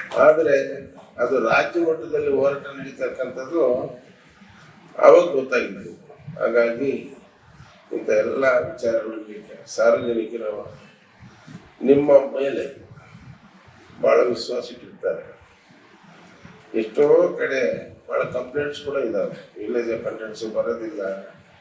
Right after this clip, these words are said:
ನಮ್ಗೇನು ಮಾಹಿತಿನೇ ಕೊಡೋದಿಲ್ಲ,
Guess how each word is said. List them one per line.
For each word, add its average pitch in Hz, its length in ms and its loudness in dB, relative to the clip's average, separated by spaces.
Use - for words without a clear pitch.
ನಮ್ಗೇನು 120 840 2
ಮಾಹಿತಿನೇ 120 460 -2
ಕೊಡೋದಿಲ್ಲ, 107 500 -6